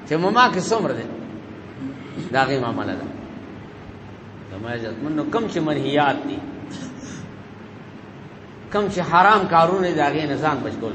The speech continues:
پکار دي. هغه شپږ کسان پسې وي، ما خبره یې رم کړه. چې هغه مستجاب الدعوات او خلک په هغه خار کې.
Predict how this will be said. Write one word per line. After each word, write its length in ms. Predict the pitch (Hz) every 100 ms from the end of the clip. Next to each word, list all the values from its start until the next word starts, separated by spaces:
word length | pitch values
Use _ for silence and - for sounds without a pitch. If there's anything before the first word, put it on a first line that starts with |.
| 95
پکار 280 | - 82 80
دي. 180 | - - - - - - - - - - - - - - - - - - - - - - - - - - - - 95 95 107 170 - - - - - - - - -
هغه 120 | 110
شپږ 200 | - 147 131
کسان 300 | 117 - 131 185 143
پسې 140 | 135
وي، 280 | 139 175 - - - - - - - -
ما 80 | - -
خبره 240 | 143 156
یې 160 | 156 139
رم 120 | - -
کړه. 100 | - - 151 - - - - - - - - - - - - - - - - - - - - - - -
چې 60 | 147
هغه 160 | 147
مستجاب 600 | 165 156 - 147 160 151
الدعوات 540 | 143 139 139 160 208 214
او 180 | 196 160
خلک 180 | 170 165
په 60 | 139
هغه 180 | 123 117
خار 180 | 127 123
کې. 180 | 101 104